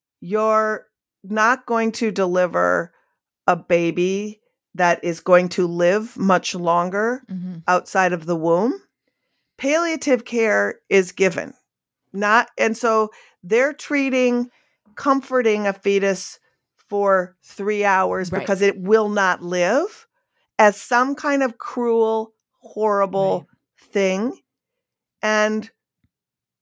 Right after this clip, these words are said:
Speaker 1: instead, insisting that medical intervention that is often not covered under insurance will not save the life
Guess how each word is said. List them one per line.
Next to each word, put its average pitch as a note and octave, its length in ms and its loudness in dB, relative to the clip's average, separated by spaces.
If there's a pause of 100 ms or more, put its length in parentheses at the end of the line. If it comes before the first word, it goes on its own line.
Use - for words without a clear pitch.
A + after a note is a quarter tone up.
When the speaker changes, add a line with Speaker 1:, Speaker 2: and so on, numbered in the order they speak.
Speaker 1:
instead, A3+ 760 0 (600)
insisting G#3 840 0 (720)
that F#3 420 -2 (920)
medical B3 640 0
intervention A#3+ 1000 0 (340)
that F#3+ 340 2 (680)
is C#3+ 340 -4
often C#3+ 300 0
not C3 260 -2 (300)
covered G3 300 0
under E3+ 240 0
insurance C#3+ 560 -4 (300)
will G#3 300 2
not G#3+ 440 -2 (120)
save A3 640 -2
the G3 140 0
life F3 580 -2